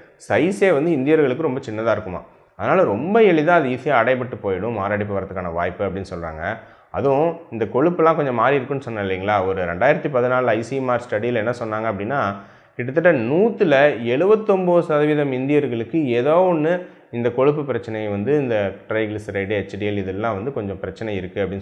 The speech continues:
சொல்றாங்க. So, அந்த அளவுக்கு இந்தியர்களுக்கு ஏதோ ஒரு மரபணு ரீதியாவே மத்த நாட்டுக்காரங்களை விட உங்களுக்கு மாரடைப்பு வரதுக்கான வாய்ப்புகள் அதிகம் இருக்கு. இது மட்டும் இல்லாம ரத்தத்துல அதிக யூரிக் ஆசிட் இருக்கிறது.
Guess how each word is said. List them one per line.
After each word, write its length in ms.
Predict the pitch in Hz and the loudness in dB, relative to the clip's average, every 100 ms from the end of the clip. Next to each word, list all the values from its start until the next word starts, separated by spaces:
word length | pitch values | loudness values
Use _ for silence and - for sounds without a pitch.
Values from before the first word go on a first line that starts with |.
| 87 | -10
சொல்றாங்க. 300 | 85 82 80 - _ _ | -10 -12 -14 -20 _ _
So, 180 | - | -8
அந்த 280 | 78 104 170 | -6 -2 2
அளவுக்கு 300 | 180 180 175 | 4 4 2
இந்தியர்களுக்கு 720 | 143 113 120 175 175 131 107 | 0 0 -2 0 0 0 -2
ஏதோ 180 | 117 95 | -6 -2
ஒரு 180 | 180 170 | -2 -2
மரபணு 460 | 98 95 123 160 156 | -2 0 2 2 2
ரீதியாவே 680 | 123 107 98 90 90 95 87 87 | 0 -2 -2 -2 -4 -4 -6 -10
மத்த 380 | 92 - 151 151 - - | -10 0 0 0 -4 -8
நாட்டுக்காரங்களை 720 | 101 107 104 104 98 92 87 | -2 -2 -2 -4 -4 -4 -6
விட 320 | 85 87 107 | -6 -2 -2
உங்களுக்கு 360 | 113 104 95 107 | -2 -6 -8 -6
மாரடைப்பு 520 | 95 98 110 107 104 | -4 0 -2 -2 -4
வரதுக்கான 400 | 90 - 87 82 | -6 -8 -10 -8
வாய்ப்புகள் 640 | 82 101 143 143 117 254 - - _ | 0 2 2 0 -2 -2 -6 -20 _
அதிகம் 320 | 90 98 101 | -6 -2 -2
இருக்கு. 540 | 90 80 87 85 - _ _ _ _ _ | -2 -6 -8 -8 -10 _ _ _ _ _
இது 180 | 113 | 0
மட்டும் 260 | 165 156 160 | 2 4 2
இல்லாம 360 | 139 107 107 117 | 2 2 2 2
ரத்தத்துல 400 | 101 101 160 165 | 0 0 0 2
அதிக 440 | 110 92 156 180 | 0 0 0 0
யூரிக் 380 | 139 131 175 202 | 2 2 2 2
ஆசிட் 260 | 147 131 | 0 0
இருக்கிறது. 440 | 101 95 95 82 | -6 -6 -6 -8